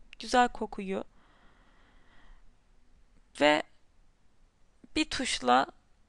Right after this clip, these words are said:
çal-, radyoda açtığım, çalan, sevdiğim bir şarkıyı duyumsamayı seçtim.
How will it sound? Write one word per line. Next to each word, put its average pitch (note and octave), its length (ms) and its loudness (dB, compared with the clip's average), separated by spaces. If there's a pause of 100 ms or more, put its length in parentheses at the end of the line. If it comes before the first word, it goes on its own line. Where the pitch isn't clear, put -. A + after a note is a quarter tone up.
(1160)
çal-, C4+ 220 -2
radyoda A#3+ 420 2
açtığım, A3+ 580 -4 (220)
çalan, A3+ 340 0
sevdiğim A3 540 -2
bir A3+ 60 -6
şarkıyı G3+ 600 -2 (2250)
duyumsamayı F3+ 680 -4
seçtim. - 440 -10